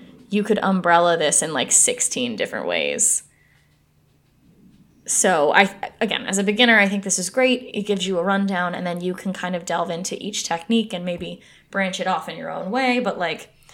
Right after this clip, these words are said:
when you come at it as less of a beginner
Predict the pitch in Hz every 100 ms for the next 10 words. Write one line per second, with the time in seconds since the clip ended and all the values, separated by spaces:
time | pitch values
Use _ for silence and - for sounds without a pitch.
0 | - _ _ _ _ _ 220 190 190 220
1 | 220 190 185 180 - - _ _ _ _
2 | _ _ _ _ _ _ _ _ _ _
3 | 196 180 - 202 285 285 196 180 170 165
4 | 156 156